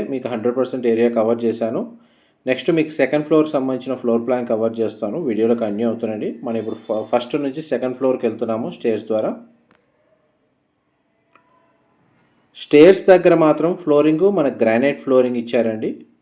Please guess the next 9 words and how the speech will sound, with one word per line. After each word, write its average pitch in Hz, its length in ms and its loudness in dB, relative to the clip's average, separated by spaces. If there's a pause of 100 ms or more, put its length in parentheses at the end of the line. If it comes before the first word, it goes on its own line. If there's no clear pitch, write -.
(3500)
మరి 127 120 0
ఇప్పుడు 120 200 0
సెకండ్ 135 360 0
ఫ్లోర్‌కి 143 280 2
వచ్చాము. 117 400 -2 (840)
సెకండ్ 196 460 2
ఫ్లోర్ 214 280 6
ఏరియాలో 156 520 4 (260)
మనకు 139 320 -2